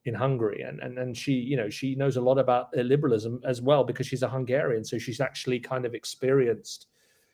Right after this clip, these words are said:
this kind of shift in, in, in Hungarian, in Hungarian politics and this kind of ethno-nationalist,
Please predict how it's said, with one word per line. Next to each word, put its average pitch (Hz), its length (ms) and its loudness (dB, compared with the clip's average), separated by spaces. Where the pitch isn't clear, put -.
this 113 140 0
kind 120 260 0
of 110 100 2
shift - 640 0
in, 123 240 0
in, 131 180 2
in 127 180 0
Hungarian, 113 880 0
in 123 100 -6
Hungarian 113 440 -2
politics 120 400 0
and 120 80 -6
this 110 80 -6
kind 113 160 -2
of 113 60 0
ethno-nationalist, 110 960 -4